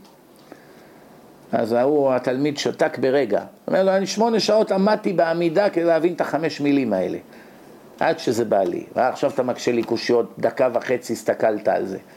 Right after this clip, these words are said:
הבנתם את הנקודה? זאת אומרת, תורה זה לא רק כמה השכל שלך חריף, או כמה שעות למדת. תורה זה כמה אכפת לך מהאמת. כמה שאתה יותר אכפת לך, השם פותח לך יותר אור.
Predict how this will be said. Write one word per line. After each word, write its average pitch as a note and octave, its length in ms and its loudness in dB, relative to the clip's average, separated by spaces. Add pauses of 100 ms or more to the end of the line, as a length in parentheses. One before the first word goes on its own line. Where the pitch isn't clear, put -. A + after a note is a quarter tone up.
(800)
הבנתם C#3+ 360 0
את C#3+ 80 -4
הנקודה? C#3+ 420 2
זאת A#2 140 -6
אומרת, F#3 240 2
תורה D#3+ 520 0 (520)
זה D3+ 140 0
לא G3 120 4
רק C4 200 0
כמה G3 200 2
השכל E3+ 380 -2
שלך - 220 -6
חריף, C3 600 -2 (1120)
או A#2+ 100 0
כמה D3+ 240 0
שעות B2+ 360 0
למדת. A#2 420 0 (880)
תורה C#3+ 320 2
זה D3 160 -2
כמה E3 420 -2
אכפת E3+ 460 -2
לך D3+ 220 -2
מהאמת. B2+ 720 0 (120)
כמה D#3+ 280 0
שאתה C#3+ 220 0
יותר C#3 320 0
אכפת D3 360 -2
לך, - 80 -4
השם C#3+ 320 0
פותח C#3 400 -4
לך C3+ 140 -4
יותר C3+ 280 0
אור. B2+ 340 0